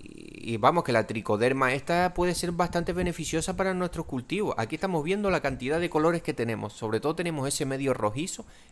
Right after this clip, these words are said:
que no sé lo que es, pero sé que es malo. Sé que los buenos son los blancos y los verdes, eh, los rojos, los, los grises, los negros,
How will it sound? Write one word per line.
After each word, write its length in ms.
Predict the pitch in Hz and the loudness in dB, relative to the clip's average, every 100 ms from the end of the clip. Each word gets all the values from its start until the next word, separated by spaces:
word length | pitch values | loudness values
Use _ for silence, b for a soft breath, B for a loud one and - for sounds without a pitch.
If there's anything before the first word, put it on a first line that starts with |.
| b | b
que 120 | 117 | 0
no 120 | 131 | 2
sé 160 | 147 160 | 2 4
lo 140 | 143 | 4
que 140 | 131 147 | 4 2
es, 80 | |
pero 180 | - 110 | 4 4
sé 160 | - 143 | 2 0
que 80 | 147 | 0
es 80 | |
malo. 340 | 117 139 190 214 B B B B B B B | 4 4 4 -2 B B B B B B B
Sé 240 | - 180 | 0 2
que 80 | 185 | 4
los 140 | 190 | 4
buenos 260 | 185 202 190 | 6 6 4
son 260 | - 131 117 | 4 4 6
los 140 | 117 | 4
blancos 480 | 151 208 226 214 208 | 6 4 4 2 4
y 60 | |
los 160 | 185 139 | 4 2
verdes, 420 | 123 104 98 98 - b b b | 2 2 -2 -6 -8 b b b
eh, 280 | - 120 120 | 2 4 6
los 180 | 123 123 | 6 6
rojos, 420 | 131 196 143 123 | 6 6 8 6
los, 240 | 123 123 113 | 6 4 4
los 320 | 123 123 120 | 4 6 6
grises, 540 | 165 196 175 - 110 107 | 4 2 0 2 0 4
los 200 | 127 120 | 4 4
negros, 600 | 160 185 135 104 98 | 2 4 4 4 2